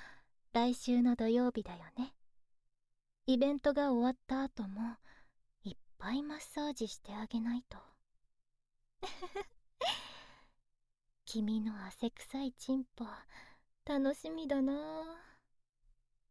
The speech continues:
今日よりももっとお酢の匂いがして、最高なんだろうな。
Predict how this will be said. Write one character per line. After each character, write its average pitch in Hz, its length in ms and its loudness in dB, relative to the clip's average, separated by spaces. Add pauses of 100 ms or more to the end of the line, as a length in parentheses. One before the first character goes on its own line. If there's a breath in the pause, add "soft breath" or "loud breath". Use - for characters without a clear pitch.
(120)
今 262 240 6
日 240 60 6
よ 214 80 -2
り 202 140 -8
も 180 100 -14 (200)
も 214 60 0
っ 254 60 -4 (180)
と 262 140 4
お 226 80 0
酢 - 160 0
の 240 140 6
匂 254 260 4
い 277 80 2
が 247 120 0
し - 180 -10
て、 240 120 -8 (1700 loud breath)
最 240 400 -6
高 - 160 -2
な 269 380 0
ん 285 60 -6
だ 277 160 -6
ろ 233 100 -4
う 220 120 -10
な。 262 500 -8